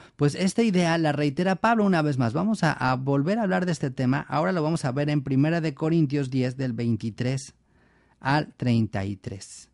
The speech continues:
Y aquí la pregunta sería, ¿hasta dónde podemos hacer uso de nuestra libertad?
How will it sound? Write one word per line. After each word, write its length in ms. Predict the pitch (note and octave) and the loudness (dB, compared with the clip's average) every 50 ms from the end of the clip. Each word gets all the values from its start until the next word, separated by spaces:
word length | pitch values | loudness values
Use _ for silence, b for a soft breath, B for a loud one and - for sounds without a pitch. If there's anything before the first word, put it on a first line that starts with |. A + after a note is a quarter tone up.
| b b b b b b b b | b b b b b b b b
Y 200 | - D3+ F3 - - | 0 0 2 2 0
aquí 240 | D3 C#3 - - F3 | -2 -4 -2 0 0
la 160 | E3+ D#3+ - | 2 0 0
pregunta 400 | - D#3 D3+ D3+ E3+ E3+ D#3 D#3 | 0 0 0 2 2 2 2 0
sería, 360 | C#3+ - D#3 F3 G#3 F#3+ - - | 0 0 2 2 2 0 2 2
¿hasta 500 | C#3 C#3 C#3+ C3 - - - D3 C3+ C3+ | 2 2 2 2 0 -2 -2 -2 0 0
dónde 400 | C3 C#3 E3+ G3 A3 A#3+ A#3+ A#3+ | 0 0 0 2 4 4 2 2
podemos 520 | - - F3+ F3 F3+ F#3+ G3 G3 F3+ - - | 0 -2 -2 0 2 4 4 4 2 2 0
hacer 320 | D#3 C#3 - - D#3+ D#3 | -2 -2 0 0 2 2
uso 340 | D3 D3 D3 B2+ - E3 D#3 | 2 2 0 0 0 0 0
de 100 | C#3 C3 | 2 4
nuestra 360 | B2 A#2+ A2+ - - - B2 | 4 4 2 0 -2 -4 -4
libertad? 720 | A2+ B2 B2 A#2+ A#2+ A#2 A2+ - A#2 A2 A#2 C#3+ F3+ G#3+ | -2 0 0 0 0 -2 -2 -2 -2 0 0 0 0 -2